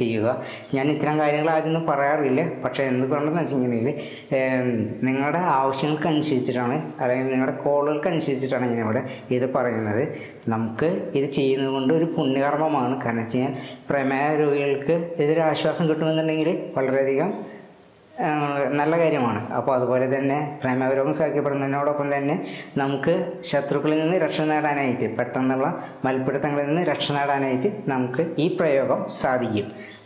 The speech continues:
അപ്പോൾ ഇത് തീർച്ചയായിട്ടും നിങ്ങൾ ഷെയർ ചെയ്യണമെന്ന്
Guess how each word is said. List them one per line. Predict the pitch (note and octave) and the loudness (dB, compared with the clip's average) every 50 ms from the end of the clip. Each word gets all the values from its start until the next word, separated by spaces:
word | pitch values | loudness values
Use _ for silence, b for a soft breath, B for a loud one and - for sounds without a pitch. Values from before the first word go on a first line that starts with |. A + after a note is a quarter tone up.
| B - | B -6
അപ്പോൾ | A#2+ B2 F3 G3+ B3 C4 - - - - C#3 | -2 0 0 0 0 -2 -6 -6 -4 -2 0
ഇത് | C3 D3 F3+ - - | 2 2 0 0 0
തീർച്ചയായിട്ടും | C#3 C3+ B2 B2+ - C#3+ C3+ C3 B2+ B2+ D3 D3+ D3 B2+ | 0 0 0 0 0 0 2 2 2 2 2 2 2 2
നിങ്ങൾ | B2 A#2+ A#2 A#2+ G#3+ G#3+ G#3+ - - B B B B B B B - - - | 2 2 2 2 2 0 0 -4 -8 B B B B B B B -6 -2 0
ഷെയർ | - C3 B2+ C3 C3+ D3+ - - - | 2 2 2 2 2 0 0 0 0
ചെയ്യണമെന്ന് | C#3+ C3 B2+ C3+ C#3+ D#3+ D#3 D3+ C#3+ C#3 B2+ | 2 2 2 2 2 0 0 0 0 0 0